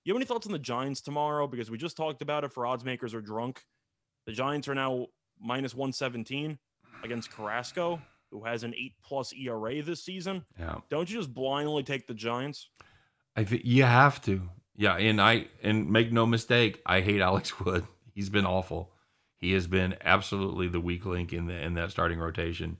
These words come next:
Speaker 1: We didn't like Cueto either.
Speaker 2: Nope.
Speaker 1: Matt still couldn't hit.
Speaker 2: That's right. The two, that's the two pitchers in that rotation that I wanted nothing to do with. Just like we, we, we sat here and laid out three minutes worth of why we hate Johnny Cueto, and then he goes, "Yeah, you should back him for sure." And that's exactly how it worked out.
Speaker 1: Mm-hmm.
Speaker 2: I, I feel exactly the same here,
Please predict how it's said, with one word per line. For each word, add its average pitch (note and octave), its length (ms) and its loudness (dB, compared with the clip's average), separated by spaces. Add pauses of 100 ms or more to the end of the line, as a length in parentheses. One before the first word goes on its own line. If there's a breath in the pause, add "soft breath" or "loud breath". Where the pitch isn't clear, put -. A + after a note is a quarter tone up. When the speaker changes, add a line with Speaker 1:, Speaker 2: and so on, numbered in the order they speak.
(380)
Speaker 1:
We F3 80 -2
didn't E3+ 140 2
like D3+ 180 -2
Cueto C#3 380 0
either. C3 320 2
Speaker 2:
Nope. A#2 240 12
Speaker 1:
Matt B2 160 -4
still B2+ 240 -6
couldn't G#2 240 -6
hit. G#2 40 -2
Speaker 2:
That's A2 200 4
right. B2 260 10
The F#2+ 80 2
two, G2+ 160 -2
that's A2 160 8
the G#2+ 140 2
two B2 220 6
pitchers A2+ 420 4
in G2 100 2
that G2 160 4
rotation G2+ 520 4
that E2 120 0
I D#2+ 340 -2
wanted E2+ 360 -4
nothing F#2+ 320 0
to F#2+ 60 -4
do G#2 180 0
with. F2+ 240 2 (500)
Just F2 160 2
like F#2+ 160 4
we, F#2+ 160 0
we, F#2 220 2
we G2+ 260 2
sat A2+ 220 6
here A2+ 80 10
and G#2+ 100 6
laid A2 220 6
out G#2 240 6
three A#2 160 6
minutes A2+ 280 4
worth G#2 200 4
of F#2 80 2
why G2+ 160 8
we G2+ 140 4
hate G2 180 2
Johnny F#2+ 240 4
Cueto, G2 320 4
and F2 100 0
then E2+ 100 -2
he E2 60 -4
goes, D#2+ 220 -2
"Yeah, E2+ 160 -2
you E2 140 -2
should E2+ 180 -2
back D2+ 200 0
him D2 120 -8
for D2 120 -6
sure." D2 360 -2 (320 soft breath)
And D#2+ 100 -4
that's D#2+ 140 0
exactly E2 360 -2
how E2 140 -2
it - 60 -8
worked F2+ 240 -2
out. F2+ 240 6
Speaker 1:
Mm-hmm. C#2 240 -4
Speaker 2:
I, E2 80 2
I - 20 4
feel E2 240 -4
exactly E2 420 -2
the E2 80 -4
same E2+ 240 -2
here, F#2+ 340 6